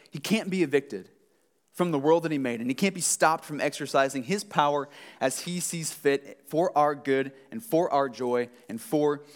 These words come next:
his glory. A God who said that sickness and death and the powers that be and laws and governments, taunts, accusations, all the things, the condemnation of the world itself cannot separate us from his love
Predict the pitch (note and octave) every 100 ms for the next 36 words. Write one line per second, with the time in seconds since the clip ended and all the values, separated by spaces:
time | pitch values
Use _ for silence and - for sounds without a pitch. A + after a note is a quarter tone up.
0 | - C#3 B2+ B2 - - A#2 A2 A2 G2
1 | F#2 _ _ _ _ _ _ _ - E3
2 | D#3+ D#3 D3 D3+ C3+ - - D#3 G3 G3+
3 | - - _ _ _ - C#3+ A#2+ B2 C3
4 | F#3+ - C#3+ C3 - C3+ D3 F3+ E3+ F3+
5 | D3 D#3 F3+ F#3 - - B2 B2 C3+ D#3
6 | F3 F3 - B2+ A2+ C#3+ E3+ F3 D#3+ -
7 | - D3+ G3+ - - - - - D#3 F#3
8 | F#3+ E3+ F#3 F#3 F#3+ E3+ D3+ F3 F3+ E3+
9 | G3 F3 D3+ - F3 G3+ G3 G3 F#3+ D#3+
10 | D#3 D3 F3+ F3 - F3 E3+ - G3+ G3
11 | F#3 - F#3 F#3 G#3 F#3 F3 G#3 - -
12 | - _ - D#3+ C#3+ F3+ E3+ D#3 E3 G3